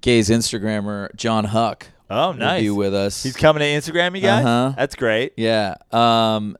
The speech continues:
Speaker 1: so check in with that. Check, uh, Venice Gays
Speaker 2: Is
Speaker 1: on
Speaker 2: Huck,
Speaker 1: Instagram.
Speaker 2: is, what's Huck, a Cubs fan?
Speaker 1: Cubs fan.
Speaker 2: Yeah.
Speaker 1: But he's a big baseball guy, so I was actually surprised he was so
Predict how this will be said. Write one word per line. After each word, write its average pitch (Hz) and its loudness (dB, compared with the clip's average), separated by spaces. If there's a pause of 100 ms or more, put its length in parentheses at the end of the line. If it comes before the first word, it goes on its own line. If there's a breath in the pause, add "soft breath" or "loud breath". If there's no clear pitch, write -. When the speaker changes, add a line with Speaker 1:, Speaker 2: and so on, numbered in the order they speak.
Speaker 1:
so 117 6
check 160 6
in 156 0
with 127 0
that. 117 6
Check, 123 -2
uh, 113 2 (260)
Venice 117 -8
Gays 117 -6
Speaker 2:
Is 135 0
Speaker 1:
on 110 -2
Speaker 2:
Huck, 127 0
Speaker 1:
Instagram. 120 -4 (160)
Speaker 2:
is, 127 -8
what's 131 -8
Huck, 104 -4
a 98 -4
Cubs 131 -2
fan? 185 -6 (100)
Speaker 1:
Cubs 107 -4
fan. 95 -8
Speaker 2:
Yeah. 85 -10 (120)
Speaker 1:
But 156 -2
he's 254 -4
a 320 -2
big 196 0
baseball 131 0
guy, 95 -6
so 98 -8
I 127 -4
was 160 -4
actually 143 -4
surprised 107 -6
he 107 -12
was 95 -10
so 95 -6